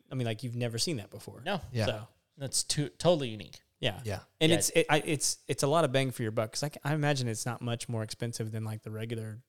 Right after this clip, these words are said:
Speaker 1: screens.
Speaker 2: I wouldn't think so.
Speaker 1: So.
Speaker 2: I mean, now the two-way thing, <laughs> that's, I mean, I don't know. I
Speaker 3: That's
Speaker 2: mean, it
Speaker 3: pretty
Speaker 2: reminds
Speaker 3: cool.
Speaker 2: me,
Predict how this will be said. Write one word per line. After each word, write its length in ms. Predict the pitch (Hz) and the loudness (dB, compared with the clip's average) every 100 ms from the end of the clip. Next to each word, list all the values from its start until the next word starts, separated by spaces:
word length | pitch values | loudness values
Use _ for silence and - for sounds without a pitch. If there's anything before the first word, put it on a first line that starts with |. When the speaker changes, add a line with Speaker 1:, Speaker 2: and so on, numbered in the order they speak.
| _ _ _ | _ _ _
Speaker 1:
screens. 560 | - 135 139 113 - - | -4 -2 -2 -4 -6 -4
Speaker 2:
I 60 | |
wouldn't 220 | 202 127 113 | -2 -2 -6
think 200 | 147 - | -6 -4
so. 300 | 95 110 - _ _ _ _ | -4 -4 -8 _ _ _ _
Speaker 1:
So. 80 | - | -10
Speaker 2:
I 160 | 107 113 _ _ - | -8 -10 _ _ -14
mean, 300 | 113 113 107 _ | -10 -10 -12 _
now 340 | 135 117 107 - | -4 -2 -4 -6
the 60 | 120 | -6
two-way 380 | - 277 131 110 | -2 4 4 4
thing, 320 | 117 113 113 123 - 156 | 0 0 0 -2 -2 -6
<laughs> 440 | - - 139 - | -6 -10 -6 -2
that's, 200 | - 165 - - - - | 4 4 2 -12 -16 -4
I 40 | |
mean, 180 | 156 139 | -2 0
I 100 | 147 | 2
don't 120 | 151 | 4
know. 240 | 135 117 - | 4 2 -2
I 360 | - _ - | -16 _ -2
Speaker 3:
That's 40 | 165 | 2
Speaker 2:
mean, 140 | 180 | 4
it 60 | 165 | 6
Speaker 3:
pretty 120 | 170 | 6
Speaker 2:
reminds 360 | 196 233 254 180 | 10 10 8 6
Speaker 3:
cool. 60 | |
Speaker 2:
me, 120 | 170 | 4